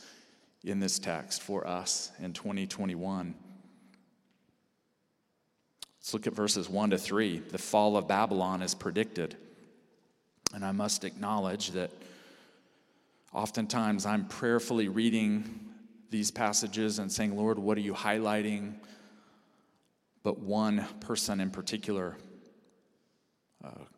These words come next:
commentator named Greg Beale, was super helpful in unpacking this passage,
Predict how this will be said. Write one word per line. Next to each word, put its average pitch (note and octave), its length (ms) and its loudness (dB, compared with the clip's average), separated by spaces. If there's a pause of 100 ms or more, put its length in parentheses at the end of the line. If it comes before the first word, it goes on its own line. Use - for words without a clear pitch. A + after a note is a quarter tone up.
(180)
commentator F#2+ 640 -2
named F2 240 -4
Greg F#2 360 -2
Beale, F#2 480 -2 (220)
was F#2+ 160 -2
super G#2+ 460 0
helpful - 460 -8 (180)
in F#2 180 -6
unpacking F2 680 -6
this E2+ 140 -4
passage, D#2+ 720 -2